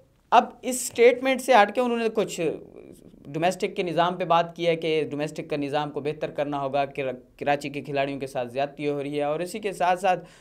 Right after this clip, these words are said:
उन्होंने कुछ कराची के भी जो मौजूदा, मौजूदा हालात हैं उस पर थोड़ी सी तनकीद की है कि सिंध गवर्नमेंट पे कि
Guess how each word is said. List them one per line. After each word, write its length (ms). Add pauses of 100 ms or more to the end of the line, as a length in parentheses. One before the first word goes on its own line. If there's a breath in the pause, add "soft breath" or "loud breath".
(260 soft breath)
उन्होंने 220
कुछ 320
कराची 680
के 200
भी 300 (360 loud breath)
जो 140
मौजूदा, 560
मौजूदा 400
हालात 500
हैं 60
उस 220
पर 260
थोड़ी 200
सी 140
तनकीद 500
की 160
है 120
कि 300
सिंध 240
गवर्नमेंट 560
पे 120
कि 400